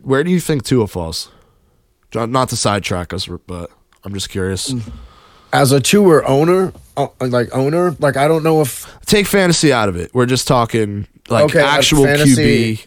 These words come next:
Speaker 1: like, N F L q-, quarterbacks. Where do you rank him?
Speaker 2: Oh, man, I would say outside of the top fifteen.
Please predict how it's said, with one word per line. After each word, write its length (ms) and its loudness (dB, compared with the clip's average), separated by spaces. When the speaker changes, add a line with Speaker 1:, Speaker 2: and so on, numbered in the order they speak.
Speaker 1:
like, 360 -6
N 140 -2
F 200 -4
L 200 0
q-, 200 -16
quarterbacks. 680 -2
Where 160 2
do 60 0
you 100 -2
rank 240 -8
him? 160 -14
Speaker 2:
Oh, 260 -10
man, 440 -4
I 180 -2
would 160 -2
say 500 2
outside 800 2
of 200 0
the 180 0
top 260 2
fifteen. 640 2